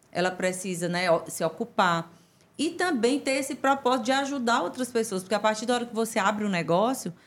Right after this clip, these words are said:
como você falou aí no, do texto, né, da coxa de retalhos, você vai tá ali ajudando muitas pessoas, né, muitas famílias.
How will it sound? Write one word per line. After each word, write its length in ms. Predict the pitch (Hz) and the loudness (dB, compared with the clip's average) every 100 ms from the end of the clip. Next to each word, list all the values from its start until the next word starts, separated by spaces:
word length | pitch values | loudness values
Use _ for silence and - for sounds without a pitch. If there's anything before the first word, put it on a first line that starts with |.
| _ | _
como 160 | - 185 | -2 0
você 260 | 185 185 190 | 0 -2 2
falou 320 | 185 175 175 | 2 4 4
aí 120 | 175 | 2
no, 120 | 175 | 0
do 240 | 185 160 175 | -4 -6 -4
texto, 460 | 196 190 185 185 | 0 0 0 -2
né, 240 | 175 196 233 - _ _ | -2 -2 -4 -12 _ _
da 120 | 175 175 | -4 -2
coxa 240 | 196 190 | -2 -2
de 80 | 185 | 0
retalhos, 380 | 190 190 180 175 | 0 2 0 0
você 300 | 202 196 226 | -8 -4 -2
vai 200 | 226 226 | 0 0
tá 180 | 226 208 | 2 0
ali 360 | 185 208 240 | 0 -2 0
ajudando 680 | 220 202 220 202 240 220 190 - _ _ - | 0 -2 -2 0 0 -2 -6 -12 _ _ -4
muitas 600 | 208 240 262 285 302 - | 2 6 6 4 0 -4
pessoas, 560 | 220 - 165 147 143 - _ _ - | -6 -4 -4 -4 -8 -16 _ _ -4
né, 140 | 190 | -2
muitas 340 | 185 196 214 | 0 -2 -4
famílias. 560 | - 208 202 175 156 156 | -2 0 0 0 -4 -6